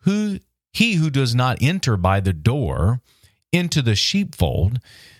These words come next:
but climbs up some other way is a thief and a robber." So right off the bat, Jesus is letting us know there are some who pretend to be the shepherd and who falsify who they are and try to be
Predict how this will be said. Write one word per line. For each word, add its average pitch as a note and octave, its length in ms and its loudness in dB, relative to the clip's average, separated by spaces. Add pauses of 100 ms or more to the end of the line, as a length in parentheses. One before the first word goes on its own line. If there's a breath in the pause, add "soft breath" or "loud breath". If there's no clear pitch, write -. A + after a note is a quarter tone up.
(140 loud breath)
but C#3 220 0
climbs E3 580 0
up C3+ 200 -2
some D3 220 0
other B2 180 0
way A#2+ 420 0
is A#2+ 160 0
a A#2 80 0
thief C3+ 400 -2
and A2 100 0
a A2 40 0
robber." G#2+ 440 0
So C#3 440 0
right C#3+ 240 0
off E3 220 -2
the B2+ 100 2
bat, A2+ 380 0
Jesus C#3+ 520 0
is A2+ 160 0
letting A#2 320 2
us G#2 160 0
know D#3 200 2
there C3+ 240 0
are B2+ 60 0
some D3 280 0
who C#3 160 2
pretend F3+ 440 0
to C3 60 0
be F2 200 2
the D#2+ 100 2
shepherd F2 480 -2 (440 loud breath)
and E3+ 280 2
who D#3 220 0
falsify B2 1000 0
who C#3+ 220 0
they G#2+ 180 0
are E2 440 0 (760 loud breath)
and C#3 480 0 (120)
try F3 520 0
to C#3 280 0
be G#2+ 580 0